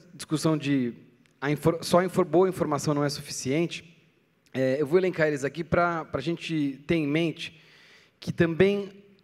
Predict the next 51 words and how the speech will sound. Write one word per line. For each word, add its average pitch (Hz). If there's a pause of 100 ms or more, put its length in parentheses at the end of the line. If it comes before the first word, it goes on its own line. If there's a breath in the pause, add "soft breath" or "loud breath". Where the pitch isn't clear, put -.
(120)
uma 214
regulação 139
não 135
é 135
suficiente, 123 (300)
porque 139 (140)
o -
cardápio 151
de 160
problemas 151
é 147
tão 147
grande 156
que -
eu 143
acho 143
que 151
a -
gente 147
precisa 147
de 151
um -
verdadeiro 151
cardápio 147 (300 loud breath)
daqueles 151
restaurantes, 143
assim, 131
que -
a 127
gente 131
vai, 139
que 143
tem, 147 (160 loud breath)
sabe, 147
aquele 135 (480 loud breath)
monte 170
de, 147
de, 135
de 135
pratos 143
que -
você 139
pode 139
pedir, 135
cada 156
um 170
com 170
uma 170
combinação 160
diferente, 139
né? 113